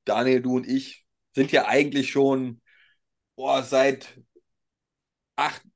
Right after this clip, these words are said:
sieben, acht, neun, zehn Jahren mit Shopware verbandelt. Ja, also schon eine gewisse Zeit, mit denen wir dort, äh, zusammenarbeiten auf unterschiedlichen Ebenen. Und jetzt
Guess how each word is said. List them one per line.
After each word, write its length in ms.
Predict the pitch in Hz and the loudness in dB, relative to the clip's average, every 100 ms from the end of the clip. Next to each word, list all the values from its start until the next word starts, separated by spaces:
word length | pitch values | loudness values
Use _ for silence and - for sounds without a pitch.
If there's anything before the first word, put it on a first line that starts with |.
| _ | _
sieben, 240 | 123 160 147 | -12 -8 -2
acht, 200 | 143 - | -2 -2
neun, 240 | 151 151 | 0 0
zehn 240 | - 156 | 0 0
Jahren 460 | 139 131 147 147 139 _ _ | 4 6 6 4 -4 _ _
mit 200 | - 160 | -4 -4
Shopware 340 | - - - 139 | 0 0 2 0
verbandelt. 640 | 127 110 127 117 131 - _ - | 0 0 -2 -2 -2 -4 _ -10
Ja, 260 | 95 117 | -4 -2
also 260 | - 113 113 | -2 -4 -4
schon 180 | - 127 | -4 -4
eine 100 | 120 | -2
gewisse 340 | 127 135 - | -2 -4 -6
Zeit, 240 | - 127 117 | 0 0 0
mit 120 | 113 | -4
denen 160 | 117 | -4
wir 80 | 113 | -2
dort, 340 | 113 113 117 - | -2 -2 -4 -8
äh, 260 | 113 110 | -6 -6
zusammenarbeiten 1040 | - 117 117 127 95 104 107 107 120 120 - _ _ _ _ _ - | -6 -2 -2 0 -2 -2 -2 -4 -8 -12 -14 _ _ _ _ _ -4
auf 180 | 113 | -4
unterschiedlichen 640 | 120 123 120 123 117 123 113 | -2 0 0 -2 -6 -6 -4
Ebenen. 460 | 117 113 123 131 - - - _ _ _ | -4 -4 -4 -6 -12 -20 -20 _ _ _
Und 220 | - 131 | 2 2
jetzt 460 | 120 143 - - - | 4 2 2 -10 -12